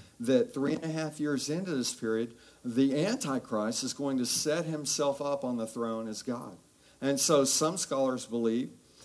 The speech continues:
that the Lord will come at that point, at that juncture, three and a half years into the tri-, this seven-year tribulation period. So those are called mid-trib. All right? And then there's some people that believe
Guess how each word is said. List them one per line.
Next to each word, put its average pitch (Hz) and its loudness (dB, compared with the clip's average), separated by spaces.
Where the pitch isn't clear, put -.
that 131 6
the 135 2
Lord 131 2
will 131 0
come 135 -2
at 131 -2
that 160 -2
point, 95 -10
at 107 -10
that 131 -2
juncture, 101 -10
three 123 -2
and 131 0
a 131 0
half 127 -4
years 120 -2
into 139 -2
the 107 -2
tri-, 117 -4
this 113 -4
seven-year 120 0
tribulation 104 -6
period. 117 -6
So 123 2
those 107 0
are 139 -4
called 135 -6
mid-trib. 139 -6
All 123 2
right? 123 2
And 147 2
then 202 0
there's 185 2
some 226 0
people 135 0
that 127 2
believe 120 0